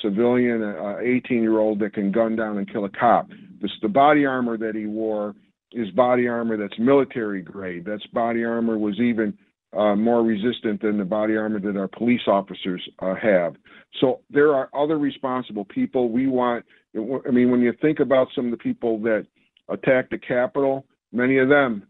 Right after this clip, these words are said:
were radicalized, uh, because of social media platforms. So there are a lot of responsible parties that happen to this. You know, we wanna make America safer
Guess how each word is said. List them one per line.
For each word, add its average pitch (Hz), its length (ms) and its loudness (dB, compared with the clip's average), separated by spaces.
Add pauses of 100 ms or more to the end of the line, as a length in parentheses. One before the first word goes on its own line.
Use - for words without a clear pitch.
(140)
were 113 340 -2
radicalized, 107 1080 -2 (380)
uh, 104 160 -4
because 110 320 -2
of 104 140 -4
social 107 280 0
media 104 280 0
platforms. 90 720 -6
So 104 100 -2
there 110 140 2
are 104 80 2
a 104 60 2
lot 123 240 2
of 127 80 0
responsible 110 920 -2 (640)
parties 127 460 2 (480)
that 98 140 -6
happen 120 360 0
to 123 100 0
this. 123 220 -2 (420)
You 110 120 -2
know, 107 140 2
we 127 180 4
wanna 127 260 4
make 120 220 0
America 120 460 0 (100)
safer 127 420 -4